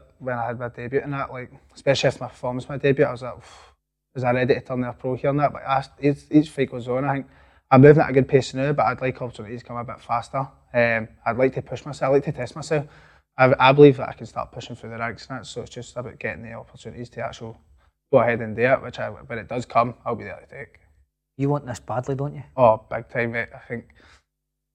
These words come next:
Speaker 1: I wouldn't, I wouldn't be here if I didn't want it, but, like, really bad. But nah, I'm, I'm ready for it, man.
Speaker 2: You have to have character to excel in this sport.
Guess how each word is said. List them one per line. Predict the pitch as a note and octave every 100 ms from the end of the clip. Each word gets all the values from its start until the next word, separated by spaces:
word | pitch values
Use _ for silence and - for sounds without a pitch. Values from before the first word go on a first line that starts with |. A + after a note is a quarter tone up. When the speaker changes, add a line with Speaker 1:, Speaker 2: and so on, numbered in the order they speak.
| C3+
Speaker 1:
I |
wouldn't, | D#3+ D3 C#3+
I |
wouldn't | C3 C#3+
be | B2+
here | A#2 C3+
if | B2
I | B2
didn't | A#2+ B2+
want | C#3+ C#3+
it, | D#3 -
but, | -
like, | C#3 - - _
really | D3 C#3 C3
bad. | C#3 C3
But | - A2+ - - -
nah, | A#2 A2 G#2+ -
I'm, | B2 A#2+ A#2+ A#2+
I'm | A#2
ready | A2 A2+
for | - A2+
it, |
man. | A#2 A2+ _ _ _ _ _ _ _ _ _ _
Speaker 2:
You | -
have | C3 D#3 -
to | D#3
have | -
character | C3 B2+ C3 - C3 - _ _ _ _
to | C3
excel | A#2+ - A#2+ B2+
in | C3+
this | C3
sport. | - - C3